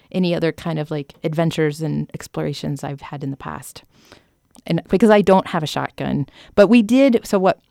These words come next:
when we did science on the sea ice, when we were installing different equipment via, we went out on snowmobiles on the sea ice, we went on the s-, helicopter. Each time we would go out, we always would go with, um, we would hire a local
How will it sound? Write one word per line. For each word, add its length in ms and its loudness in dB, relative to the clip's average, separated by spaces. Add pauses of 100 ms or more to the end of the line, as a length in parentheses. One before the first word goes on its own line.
when 300 2
we 140 0
did 260 -6
science 600 -4
on 120 -4
the 60 -8
sea 240 -6
ice, 480 -8 (300)
when 120 -4
we 100 -2
were 120 0
installing 560 0
different 240 -6
equipment 420 -4 (720)
via, 460 0
we 100 0
went 140 -2
out 100 -2
on 80 -2
snowmobiles 580 2
on 140 2
the 160 -2
sea 300 -4
ice, 280 -2
we 120 -2
went 200 -4
on 140 -6
the 80 -8
s-, 220 -16
helicopter. 640 -2 (640)
Each 240 2
time 380 -2
we 100 -2
would 240 -6
go 140 -2
out, 180 0
we 140 -2 (100)
always 500 2
would 220 -6
go 180 0
with, 300 -4
um, 320 -4
we 140 0
would 100 2
hire 460 0
a 20 -6
local 560 -2